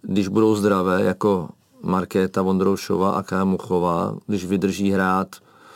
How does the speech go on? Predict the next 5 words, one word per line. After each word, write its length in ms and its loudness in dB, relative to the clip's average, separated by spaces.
o 120 2
něco 340 2
d-, 120 0
více 440 0
turnajů 880 2